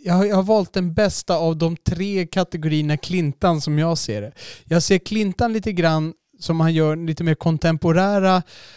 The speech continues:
mer eller mindre sura personer. Eh, jag ser lite grann att Clintan i Dirty Harry och Gran Torino, det är lite samma karaktär fast i, i olika skeden.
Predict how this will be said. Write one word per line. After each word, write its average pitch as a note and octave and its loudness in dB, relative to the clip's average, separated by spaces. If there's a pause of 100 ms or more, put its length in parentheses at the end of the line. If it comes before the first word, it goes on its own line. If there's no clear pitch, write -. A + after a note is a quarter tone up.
(180)
mer F3 2
eller F#3+ 0
mindre D#3+ 0
sura D#3 2
personer. D3+ 0
Eh, F#3 2
jag F#3+ 2
ser A#3+ 0
lite G3+ -2
grann D#3+ 0
att D3+ -4
Clintan E3 -2
i D#3+ -2
Dirty E3 2
Harry G3 0
och E3 -2
Gran D#3+ 0
Torino, E3 0
det C#3+ -2
är D#3+ 2
lite D#3+ -2
samma C#3 -2
karaktär C#3 -2
fast C3 -6
i, D#3+ -4
i D#3 -6
olika C#3+ -2
skeden. D3 -6